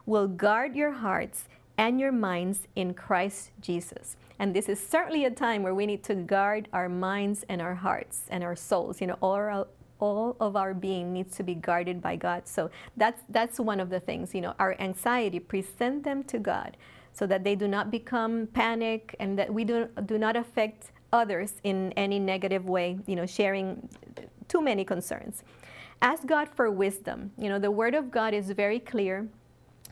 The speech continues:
that, uh, when we need wisdom, it says, "Go to God and ask Him for wisdom." That's, it's a,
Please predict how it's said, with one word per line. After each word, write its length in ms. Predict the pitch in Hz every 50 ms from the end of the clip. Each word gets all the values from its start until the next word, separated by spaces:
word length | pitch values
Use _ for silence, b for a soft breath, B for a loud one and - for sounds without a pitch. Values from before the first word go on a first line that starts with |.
| - -
that, 360 | 196 247 226 196 185 - - - - - B B B B B B B -
uh, 160 | 208 196 196 196 -
when 420 | - 208 208 214 202 208 214 208 208
we 200 | 233 254 269 302
need 460 | 285 269 247 233 233 254 294 320 -
wisdom, 580 | 294 269 277 262 262 254 262 - - 294 349 415 415
it 200 | - 214 214 214
says, 260 | - 226 214 208 214 - 208 196
"Go 280 | 185 214 214 240 302 349 - -
to 180 | - 381 359
God 380 | 302 294 269 247 240 240 254 247 -
and 220 | 214 214 214 214 -
ask 360 | - 233 277 359 392 - - -
Him 280 | - 427 302 247 214
for 200 | 208 - 208 196
wisdom." 560 | 175 165 175 165 165 - - - - - - 185
That's, 240 | 196 196 233 - - -
it's 220 | - 262 262 -
a, 100 | 302 277